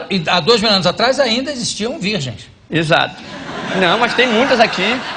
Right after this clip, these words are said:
Speaker 1: Não, claro,
Speaker 2: Tem
Speaker 1: não.
Speaker 2: muitas,
Speaker 1: Eu
Speaker 2: tem
Speaker 1: digo,
Speaker 2: muitas.
Speaker 1: já naquela época já havia.
Speaker 2: Os óvulos são todos virgens.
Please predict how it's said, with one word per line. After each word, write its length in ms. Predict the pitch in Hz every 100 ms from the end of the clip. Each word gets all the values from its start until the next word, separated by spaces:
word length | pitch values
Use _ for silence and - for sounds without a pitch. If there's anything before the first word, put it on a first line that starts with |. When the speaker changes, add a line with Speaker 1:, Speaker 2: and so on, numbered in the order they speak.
| 156
Speaker 1:
Não, 260 | 190 302 -
claro, 380 | 190 220 202 135
Speaker 2:
Tem 100 | 165
Speaker 1:
não. 160 | 190
Speaker 2:
muitas, 280 | 147 156 175
Speaker 1:
Eu 60 | 147
Speaker 2:
tem 80 | 139
Speaker 1:
digo, 140 | 151
Speaker 2:
muitas. 120 | 160
Speaker 1:
já 140 | 143 196
naquela 360 | 269 240 214 165
época 320 | 190 190 202
já 160 | 180 214
havia. 280 | 156 143
Speaker 2:
Os 180 | 170 151
óvulos 340 | 190 240 - -
são 120 | 180
todos 240 | 208 185
virgens. 360 | 151 185 165